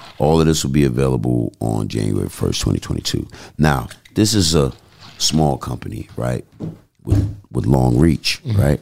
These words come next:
Speaker 1: I just said that on there, right?
Speaker 2: Yeah.
Speaker 1: I'd be surprised to see how many people go there and try to take advantage of or look into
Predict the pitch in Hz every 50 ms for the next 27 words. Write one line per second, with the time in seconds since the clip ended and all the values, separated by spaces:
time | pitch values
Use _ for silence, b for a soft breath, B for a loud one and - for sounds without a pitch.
0 | _ _ - 85 73 73 73 - - 69 65 58 - 55 - - - - 50 -
1 | - 50 - - - - 117 117 - 78 b b b b b b b b b b
2 | b - - _ _ _ - 80 82 71 80 78 - - - - - 69 69 65
3 | 62 - - - - - - 73 67 64 62 60 - _ _ - - 73 73 73
4 | 71 67 - - 67 52 - - - 62 60 57 53 57 55 53 53 50 - -
5 | - _ _ - - - - 64 57 - - - - - - - - 58 57 53
6 | 50 101 - - - 50 50 - - - - 52 53 - - 104 - - 127 113
7 | - - - 62 58 55 55